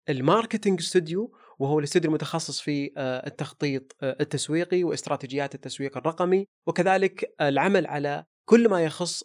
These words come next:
الإعلام الجديد سواء في منصات التواصل الاجتماعي أو كذلك،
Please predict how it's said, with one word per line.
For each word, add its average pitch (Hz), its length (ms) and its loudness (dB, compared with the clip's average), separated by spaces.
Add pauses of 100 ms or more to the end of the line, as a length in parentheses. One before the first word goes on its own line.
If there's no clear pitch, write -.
الإعلام 147 380 0
الجديد 135 480 -4
سواء 135 320 -6
في 131 120 -8
منصات 131 300 -4
التواصل 147 320 -2
الاجتماعي 135 640 -4
أو 139 160 -8
كذلك، 127 500 -6